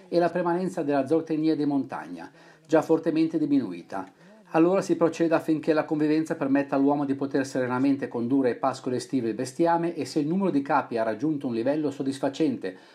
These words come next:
per la salvaguardia della specie, come è giusto che sia, se ne riduca il numero. Non si è fatta attendere la risposta della regione.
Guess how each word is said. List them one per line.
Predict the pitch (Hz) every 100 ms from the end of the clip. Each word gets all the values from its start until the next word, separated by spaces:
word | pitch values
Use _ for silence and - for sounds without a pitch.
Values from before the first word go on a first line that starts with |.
| _
per | 127
la | 127
salvaguardia | 127 120 113 143 135 113
della | 110 143
specie, | - 185 185 165
come | - 113 101
è |
giusto | 151 143 117
che | 156
sia, | 143 170 175 165
se | -
ne | 165
riduca | 170 165 185 175
il |
numero. | 139 107 90 87 90 - _ _ _ _ _ _
Non | - 190
si | 190
è |
fatta | 185 180 196
attendere | 190 165 160 160
la | 160 156
risposta | 165 - 135 131
della | 135 131
regione. | 123 101 101 92 95